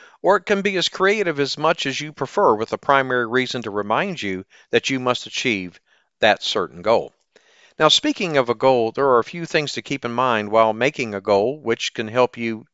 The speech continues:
develop a better vision board, okay?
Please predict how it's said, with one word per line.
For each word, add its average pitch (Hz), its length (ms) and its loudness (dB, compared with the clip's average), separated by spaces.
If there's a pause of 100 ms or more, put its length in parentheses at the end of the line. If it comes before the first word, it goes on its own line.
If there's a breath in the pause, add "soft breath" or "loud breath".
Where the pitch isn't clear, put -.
develop 123 560 2 (640 soft breath)
a 123 60 4
better 117 300 6
vision 127 320 2
board, 73 280 -12
okay? 104 380 -2